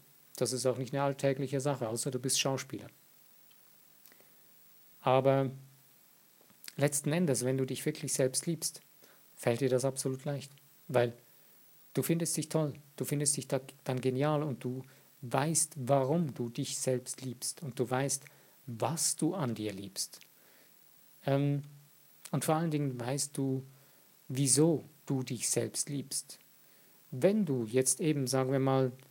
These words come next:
eine Krise bekommen hast vor dem Spiegel, we-, wenn du das probiert hast,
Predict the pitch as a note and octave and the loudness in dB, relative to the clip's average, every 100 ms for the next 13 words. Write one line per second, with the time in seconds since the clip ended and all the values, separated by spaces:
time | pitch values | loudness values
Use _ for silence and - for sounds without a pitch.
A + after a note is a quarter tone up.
0 | _ _ _ _ - C#3 C3+ - G3+ E3 | _ _ _ _ -4 -4 0 2 4 4
1 | C#3 - B2+ C3+ C#3 - D3 C#3 C#3 - | 2 0 0 4 4 4 6 4 2 0
2 | D#3 E3 D3+ E3+ D#3 D3 C#3+ D3 - C3+ | 0 2 2 0 0 0 2 0 -2 0
3 | C#3 D3 D#3 D#3+ - | 0 0 0 -2 -4